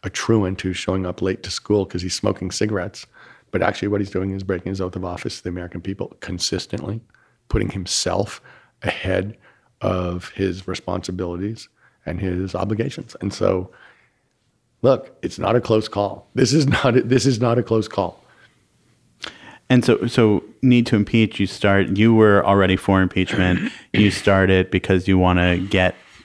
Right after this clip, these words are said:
Speaker 2: the, the mobilization
Speaker 1: Look,
Speaker 2: for this.
Speaker 1: this is about, uh, the American people. This has always been about the American people. American politics is about the American people. I'm a grassroots person. You know, if you look at what I've done for the last ten years, it's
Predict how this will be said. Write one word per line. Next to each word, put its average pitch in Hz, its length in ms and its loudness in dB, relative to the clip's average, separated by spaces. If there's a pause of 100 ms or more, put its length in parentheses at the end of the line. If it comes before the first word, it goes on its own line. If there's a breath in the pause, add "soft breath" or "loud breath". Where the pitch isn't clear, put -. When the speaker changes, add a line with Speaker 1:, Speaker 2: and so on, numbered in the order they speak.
(220 soft breath)
Speaker 2:
the, 95 260 2 (140)
the 92 480 0
mobilization 95 1000 2 (160 loud breath)
Speaker 1:
Look, 117 140 0
Speaker 2:
for 98 260 4
this. 90 400 0 (240)
Speaker 1:
this 143 180 0
is - 200 0
about, 107 400 0
uh, 104 80 0 (100)
the 101 80 -4
American 85 360 -6
people. 85 320 -10
This 98 200 -4
has 104 160 -4
always 101 300 2
been 98 160 -4
about 92 240 -4
the - 80 -6
American 90 400 -6
people. - 360 -8
American 104 380 0
politics 98 580 -2
is 92 100 -4
about 90 240 -6
the - 80 -8
American 87 320 -8
people. 90 280 -8 (240 soft breath)
I'm 107 140 2
a 104 40 0
grassroots 98 520 -2
person. - 340 -8 (760)
You 104 80 0
know, 104 60 2
if 95 100 -2
you 98 140 2
look 104 260 2
at - 140 -4
what 98 140 -2
I've 90 120 -6
done 90 220 -4
for - 80 -10
the 87 80 -8
last 80 260 -10
ten 90 180 -8
years, 95 220 -6
it's - 200 -8